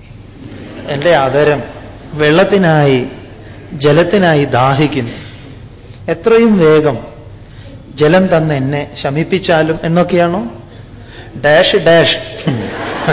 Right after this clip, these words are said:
നീ വെള്ളം അങ്ങോട്ട് എടുക്കുന്നുണ്ടോ? ഇല്ലേ? ആരാണ് ഈ വാക്കുകൾ കൊണ്ടുവന്നത് എന്നാണെങ്കിൽ ഈ കഴിച്ച അന്നമാണ് അത്രേ. അതാണ് വാക്കായിട്ട് പരിണമിക്കുന്നത്.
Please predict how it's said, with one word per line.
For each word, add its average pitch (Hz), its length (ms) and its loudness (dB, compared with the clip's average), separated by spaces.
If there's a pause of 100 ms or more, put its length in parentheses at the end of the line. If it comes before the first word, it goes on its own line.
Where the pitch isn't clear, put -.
(2000)
നീ 160 160 -4
വെള്ളം 147 500 0
അങ്ങോട്ട് 220 240 4
എടുക്കുന്നുണ്ടോ? 180 600 2 (100)
ഇല്ലേ? - 280 -6 (1080)
ആരാണ് 226 500 2
ഈ 190 200 -2
വാക്കുകൾ 165 580 2
കൊണ്ടുവന്നത് 139 840 -2
എന്നാണെങ്കിൽ 135 640 -6 (360)
ഈ 160 200 -6
കഴിച്ച 165 260 0
അന്നമാണ് 160 480 0
അത്രേ. 107 340 -12 (1160)
അതാണ് 226 220 2
വാക്കായിട്ട് 180 640 0
പരിണമിക്കുന്നത്. 131 720 -8